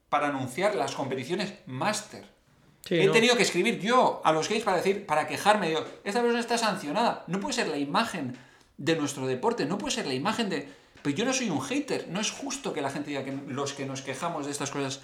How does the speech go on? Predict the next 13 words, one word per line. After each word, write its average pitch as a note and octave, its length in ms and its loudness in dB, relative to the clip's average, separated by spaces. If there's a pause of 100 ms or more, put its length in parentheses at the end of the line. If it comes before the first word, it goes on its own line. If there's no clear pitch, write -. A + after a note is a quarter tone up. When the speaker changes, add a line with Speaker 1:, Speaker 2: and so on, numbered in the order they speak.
(220)
Speaker 1:
somos D3+ 380 4
hater. C#3 480 0 (320)
Me E3 120 0
he - 40 -4
quejado B3+ 300 4
a - 20 8
las E3+ 160 2
personas G#3 320 2
que - 120 2
me C#3+ 120 4
tengo A3 180 2
que C3 240 -2
quejar A#2 640 0